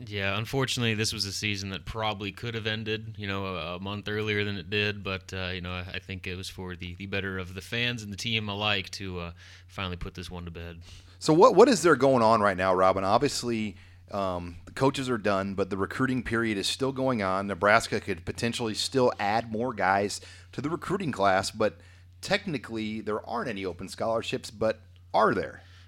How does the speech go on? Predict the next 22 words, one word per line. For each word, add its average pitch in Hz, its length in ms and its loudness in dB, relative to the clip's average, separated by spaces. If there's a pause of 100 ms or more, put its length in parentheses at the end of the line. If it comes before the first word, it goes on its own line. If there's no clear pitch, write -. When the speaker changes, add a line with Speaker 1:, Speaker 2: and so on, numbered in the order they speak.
(100)
Speaker 1:
Yeah, 101 320 0
as 143 200 -4
of 160 80 -8
right 156 180 -2
now, 117 400 -2
they're 107 100 -4
full 90 380 -6 (100)
with 90 160 -10
their 92 120 -6
full, 110 420 -6 (220)
uh, 92 300 -4 (280)
or 98 80 -12
four 123 220 -6
scholarships 107 560 -2
available 95 260 -4 (160)
for 104 100 -10
the 87 80 -10
two 98 160 -8
thousand 92 340 -6
fifteen 92 440 -10
class. 90 460 -4
But, 101 480 -4